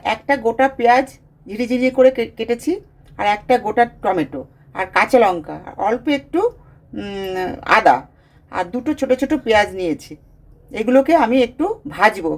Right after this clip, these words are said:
কিন্তু ঝিঙেটাকে ভাজবো না, ঝিঙেটা কাঁচাই রাখবো। এখানে আমি হাফ কেজি চিকেন নিয়ে চলে এসেছি, চিকেনের উইংস। এটাকে আমি শুধু স্রেফ নুন আর হলুদ দিয়ে ম্যারিনেট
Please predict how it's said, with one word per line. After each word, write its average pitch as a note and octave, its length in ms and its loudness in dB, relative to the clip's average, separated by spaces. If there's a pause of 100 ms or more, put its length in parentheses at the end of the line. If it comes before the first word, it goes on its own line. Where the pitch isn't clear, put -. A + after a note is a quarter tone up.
(160)
কিন্তু C#4 260 0 (680)
ঝিঙেটাকে D4+ 480 6
ভাজবো F3+ 380 0
না, D3 120 -4 (140)
ঝিঙেটা B3 340 -2
কাঁচাই A#3 400 0
রাখবো। - 420 -4 (640)
এখানে C4+ 380 2
আমি C#4+ 120 2
হাফ A3 360 0
কেজি C#4+ 360 0 (140)
চিকেন B3+ 340 0
নিয়ে C#4+ 160 4
চলে G3+ 260 0 (100)
এসেছি, E3+ 280 -16 (500)
চিকেনের C4+ 440 2
উইংস। A3+ 380 -4 (720)
এটাকে C4 320 4
আমি C#4 240 6 (280)
শুধু D#4 340 -2
স্রেফ D4+ 200 0 (240)
নুন D4 300 4
আর C4+ 160 4 (100)
হলুদ A#3 320 -6
দিয়ে C#4+ 180 0 (540)
ম্যারিনেট G3+ 360 -4